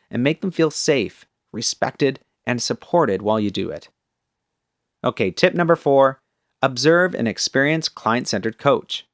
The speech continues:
In other words, don't try to do it all alone. It's hard to see your own blind spots or understand what you need in order to develop.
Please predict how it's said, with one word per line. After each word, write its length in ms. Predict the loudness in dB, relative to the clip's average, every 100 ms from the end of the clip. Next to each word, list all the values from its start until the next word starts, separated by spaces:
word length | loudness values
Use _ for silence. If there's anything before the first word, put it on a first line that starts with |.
| _ _ _ _ _ _ -2
In 80 |
other 160 | 0 4
words, 180 | 2 2
don't 180 | -4 -2
try 200 | -2 0
to 100 | 0
do 240 | 0 2
it 60 | 4
all 220 | 4 2
alone. 440 | 0 -2 -2 -8 -16 _
It's 160 | -6 -4
hard 240 | 2 2
to 60 | 2
see 140 | -2
your 160 | 0 0
own 100 | 0
blind 300 | 2 2 0
spots 400 | -2 -4 -4 -6 -2
or 80 |
understand 380 | 0 0 0 0
what 100 | 2
you 100 | 0
need 240 | 0 0 0
in 120 | 0
order 180 | 0 0
to 160 | -2
develop. 480 | -2 0 0 -2 -6